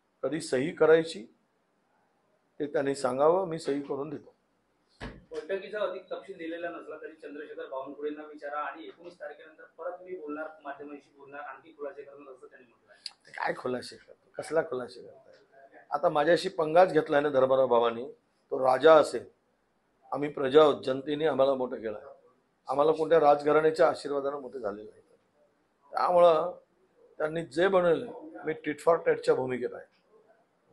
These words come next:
Speaker 1: त्यांनी जशाला तसं माझं उत्तर राहणार आहे. आणि आता यापुढे आम्ही अधिक खुलासे काही पुन्हा करणार आहे. ते खुलासे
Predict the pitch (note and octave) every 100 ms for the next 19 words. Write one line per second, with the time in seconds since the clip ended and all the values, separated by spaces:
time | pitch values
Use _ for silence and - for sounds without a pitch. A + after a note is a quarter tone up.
0 | - D3+ D3+ E3+ F3 F3 C3 C#3+ D#3+ E3+
1 | E3 D3+ D3 E3+ D#3 D3 D3 - - _
2 | _ B2+ - C3 B2 A#2 A#2 D3 - _
3 | _ _ _ _ _ - C#3 D#3 C#3 E3+
4 | C#3+ D3 E3 F3 D3+ C#3+ E3+ - _ _
5 | _ _ _ _ C#3+ C#3+ E3 G3 - D3+
6 | D#3+ D#3+ D#3+ D#3 E3 D#3+ D3 D3 B2+ -
7 | A2+ G#2 A2+ - _ _ _ _ _ _
8 | _ - _ _ _ _ _ _ _ _
9 | _ _ - D#3 D#3 C#3+ D#3 D#3 D#3+ C#3
10 | C#3+ F3+